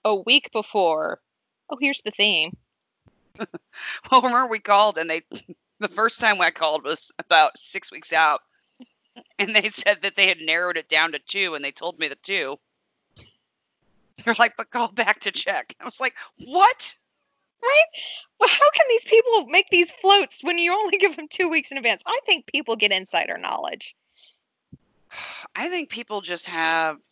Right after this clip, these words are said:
Speaker 2: a lot of
Speaker 1: Time
Speaker 2: arts and
Speaker 1: on
Speaker 2: craft
Speaker 1: their
Speaker 2: supplies. Yeah, like, did somebody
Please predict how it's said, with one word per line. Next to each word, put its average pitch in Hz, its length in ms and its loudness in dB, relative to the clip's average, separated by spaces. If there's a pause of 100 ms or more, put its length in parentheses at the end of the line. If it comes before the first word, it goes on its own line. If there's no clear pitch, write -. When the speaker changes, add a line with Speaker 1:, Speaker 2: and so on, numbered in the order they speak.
(260)
Speaker 2:
a 156 80 2
lot 147 440 2
of 143 380 0 (480)
Speaker 1:
Time 143 120 4
Speaker 2:
arts 226 140 0
and 262 60 0
Speaker 1:
on 269 60 -4 (120)
Speaker 2:
craft 175 220 4
Speaker 1:
their 180 60 -12
Speaker 2:
supplies. 113 580 -4
Yeah, 165 180 4
like, 147 200 -2
did 156 120 -12
somebody 202 420 -2